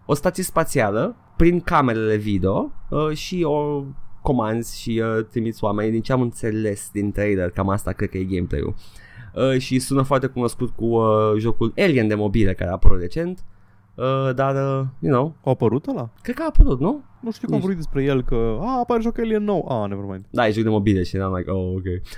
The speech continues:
Speaker 1: Uh, dar cred că a apărut deja. Nu știu, oricum, seamănă foarte mult cu ăla ca și gameplay, din ce mi-am dat seama din trailer eu.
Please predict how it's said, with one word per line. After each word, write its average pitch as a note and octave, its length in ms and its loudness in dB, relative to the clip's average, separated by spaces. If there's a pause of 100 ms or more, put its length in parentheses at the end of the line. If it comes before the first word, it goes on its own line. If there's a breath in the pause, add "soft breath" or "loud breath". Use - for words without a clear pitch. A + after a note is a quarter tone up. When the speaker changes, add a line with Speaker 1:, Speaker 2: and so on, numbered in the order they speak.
(100)
Speaker 1:
Uh, A2+ 240 -2
dar B2 200 2
cred - 160 -8
că G4 100 -8
a - 40 -2
apărut A2 580 0
deja. F2 520 -6
Nu A#2+ 200 -2
știu, A2 160 -4
oricum, B2+ 260 0
seamănă F3+ 280 -2
foarte C3 220 0
mult A2 160 -2
cu G2+ 60 -4
ăla F#2+ 160 0
ca G2 100 -4
și G2+ 100 -6
gameplay, G#2 260 0
din A#2 120 2
ce C#3 140 2
mi-am C3 160 2
dat B2+ 140 2
seama B2+ 260 2
din A#2+ 160 2
trailer A#2 420 2
eu. A2+ 300 2